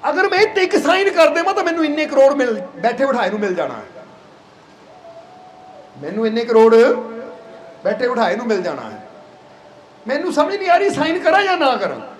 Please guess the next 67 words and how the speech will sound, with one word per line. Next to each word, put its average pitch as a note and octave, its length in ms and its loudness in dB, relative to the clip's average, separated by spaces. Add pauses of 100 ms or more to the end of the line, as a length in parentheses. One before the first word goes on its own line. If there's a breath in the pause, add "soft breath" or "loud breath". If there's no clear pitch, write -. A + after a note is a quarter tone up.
(440)
ਉਸ G3 120 -12
ਲਈ A3+ 160 -4
ਮਾਂ F#3+ 160 -4
ਨੇ G#3+ 100 -6
ਕੋਈ A3 160 -4
ਗੱਲ G3+ 200 -2
ਕਹੀ, E3 220 -8
ਕਹਿੰਦੇ, A3+ 280 -6
"ਬੇਟਾ A3 340 0
ਸਾਈਨ A3 400 -6
ਕਰਨੇ A3 280 -2
ਨਾ G#3+ 280 -2
ਕਰਨੇ G#3+ 220 -4
ਇਹ A#3+ 200 -6
ਤੇਰੀ A3 280 -2
ਮਰਜ਼ੀ F#3+ 300 -4
ਹੈ, F3 60 -6
ਬਸ G3 180 -4
ਮੈਂ G#3 220 -2
ਤਾਂ C4+ 100 2
ਤੈਨੂੰ C4 180 -2
ਇੰਨੀ C#4+ 180 -2
ਗੱਲ C#4 140 2
ਕਹਿਣੀ C4+ 220 -2
ਚਾਹੁੰਦੀ B3+ 340 -2
ਹਾਂ D3 120 -6 (1300)
ਕਿ D4 80 -2
ਜਦੋਂ F4 300 4
ਤੂੰ A4 140 6
ਸਵੇਰੇ F4+ 280 2
ਡਿਊਟੀ D4 280 2
ਤੇ E4 140 0
ਜਾਣਾ C#4 240 2
ਹੁੰਦਾ C#4+ 220 4
ਨਾ, A4+ 100 0
ਤੂੰ G#4 160 0
ਮੈਨੂੰ D4+ 220 -2
ਕਹਿੰਦਾ, D4+ 240 2
'ਮਾਂ D4 200 2
ਮੈਨੂੰ E4 180 -4
ਸਵੇਰੇ C#4 260 0
ਉਠਾ B3 280 4
ਦੇਈਂ,' C#4 240 4 (840)
ਤਾਂ D4+ 80 2
ਜਦੋਂ E4+ 260 0
ਮੈਂ G#4 100 2
ਤੈਨੂੰ F#4+ 240 0
ਉਠਾਉਣ F#4 460 2
ਵਾਸਤੇ F4 360 6
ਸਵੇਰੇ E4 260 0
ਕਮਰੇ D4 280 0
'ਚ D4 80 -8
ਜਾਂਦੀ C4 380 0
ਹਾਂ G#3+ 140 0
ਤਾਂ C4 120 -2
ਮੈਂ B3+ 80 0
ਦੇਖ-, A3+ 360 -6
ਦੇਖਦੀ C#4+ 360 0
ਹਾਂ F#4 80 -2
ਤੂੰ F#4 120 -4
ਬੜੀ D4 160 -2
ਗਹਿਰੀ G#4 400 -2
ਨੀਂਦ D#4+ 260 -2
'ਚ - 20 -4
ਸੁੱਤਾ A3+ 220 -4
ਹੁੰਦਾ C#3+ 220 -6
ਹੈ G#2 60 -16